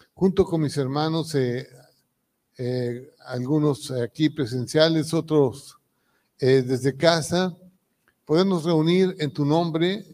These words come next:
Y Padre, yo te pido que tú tomes control de todo lo que podamos hablar en esta tarde,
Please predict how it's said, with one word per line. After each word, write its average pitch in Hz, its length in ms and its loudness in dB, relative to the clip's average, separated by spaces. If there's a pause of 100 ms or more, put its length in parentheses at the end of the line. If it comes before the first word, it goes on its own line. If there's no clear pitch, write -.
Y 135 80 -10
Padre, 156 640 0
yo 143 160 -2
te 156 100 -6
pido 151 320 0
que 143 140 -6
tú - 180 -8
tomes 147 320 -4
control 135 480 -4
de 139 80 -18
todo 175 260 0
lo 147 140 -2
que 127 80 -14
podamos 135 540 -4
hablar 135 520 -2
en 127 120 -4
esta 135 240 -6
tarde, 139 560 -2